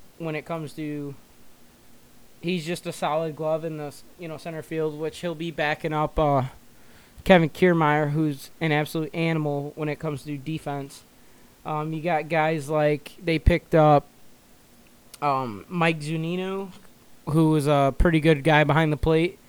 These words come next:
And then some interesting ones like Jose Martinez from the Cardinals, who, when it comes to hitting left-handed hitters, he's one of the best in the league, believe it or not. When you look at his, po-,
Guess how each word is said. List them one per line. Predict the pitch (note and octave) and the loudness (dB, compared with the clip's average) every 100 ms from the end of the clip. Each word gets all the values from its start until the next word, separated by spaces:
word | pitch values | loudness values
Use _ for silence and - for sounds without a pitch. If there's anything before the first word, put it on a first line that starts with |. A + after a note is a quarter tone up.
| - - - - - - | -20 -20 -20 -20 -20 -8
And | E3 E3 | -4 -2
then | D#3+ D#3 | -4 -4
some | F3 | -6
interesting | F3+ F#3+ F3+ - D#3+ D3 | -4 -4 -4 -4 -4 0
ones | D#3 D3 | 0 0
like | D3+ | 0
Jose | - F3 E3+ | 0 0 2
Martinez | E3+ D#3 - - F#3+ D#3+ C#3+ | 2 2 0 0 0 2 -2
from | - D3+ | -4 -8
the | D3 | -6
Cardinals, | - D#3+ D#3 D3 C#3 | -2 -2 -2 -6 -6
who, | - D#3+ D3 - - - - - - - | -4 -4 -4 -10 -20 -20 -20 -20 -20 -8
when | D3+ F3 | 0 0
it | F3+ | 0
comes | G3+ F#3+ | -2 0
to | E3+ D#3+ | 0 0
hitting | E3+ F3+ E3+ D#3+ - - | 2 2 0 -4 -10 -8
left-handed | D#3+ E3+ - F#3 F3 E3 | -2 -2 -2 -4 -2 -4
hitters, | C#3 D#3+ F#3 G3 - | -4 -4 -4 -6 -6
he's | F3 D#3+ C#3+ | -6 -4 -2
one | D#3+ | 2
of | D#3 | 2
the | |
best | C#3+ D#3 D#3+ E3 | 4 4 4 0
in | D3+ | -4
the | C#3+ | -2
league, | D#3 D3+ C3+ | -2 -4 -2
believe | D3 C#3+ | -2 -2
it | C#3+ | -2
or | |
not. | D3 D3 C#3+ | -4 -4 -4
When | E3 D3 D3 - - _ - - - - | -6 -4 -6 -10 -20 _ -20 -20 -20 -14
you | D#3+ E3+ | -4 -2
look | F3+ F#3+ | -2 -2
at | E3+ | -2
his, | E3+ - | -2 -6
po-, | F#3 | -14